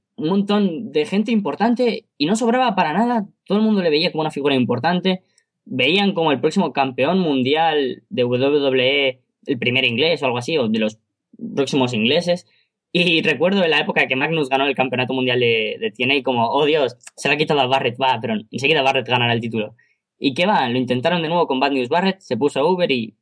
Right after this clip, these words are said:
fracasó de nuevo, sorprendentemente. Lo de King Barrett, <laughs> como tú bien has dicho, es una tontería enorme que hicieron con él para intentarle poner over.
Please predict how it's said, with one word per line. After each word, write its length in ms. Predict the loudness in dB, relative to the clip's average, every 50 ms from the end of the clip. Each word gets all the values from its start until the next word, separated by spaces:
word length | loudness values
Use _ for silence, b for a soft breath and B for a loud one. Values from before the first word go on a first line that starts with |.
| _ _
fracasó 480 | _ -6 -4 -2 -2 -4 -2 0 0
de 80 | 0 2
nuevo, 280 | 2 2 0 0 0 -2
sorprendentemente. 800 | -6 -6 -2 0 0 0 0 0 0 0 0 0 0 -2 -6 -8 B B B B B B B B _ _
Lo 120 | -2 0
de 100 | 0 0
King 200 | 0 0 0 2
Barrett, 340 | 2 2 2 2 0 -2 -4
<laughs> 160 | -8 -12 -8
como 200 | -6 -4 -4 -4
tú 80 | -2 -2
bien 140 | 0 0 0
has 80 | 2
dicho, 380 | 0 0 0 2 0 0 0 -2 -4 -8
es 140 | -8 -6
una 240 | -2 0 0 0 0
tontería 320 | 0 -2 -2 0 0 2 2
enorme 300 | 2 2 0 0 0 0
que 60 | 0
hicieron 260 | -2 0 -2 -2 0
con 160 | 0 0 0
él 120 | 0 0 2
para 140 | 0 0
intentarle 400 | 0 0 -2 -2 -2 0 0 0
poner 580 | 0 0 0 0 0 0 0 0 0 -2 -4 -6 -8
over. 400 | -2 0 0 2 2 0 -2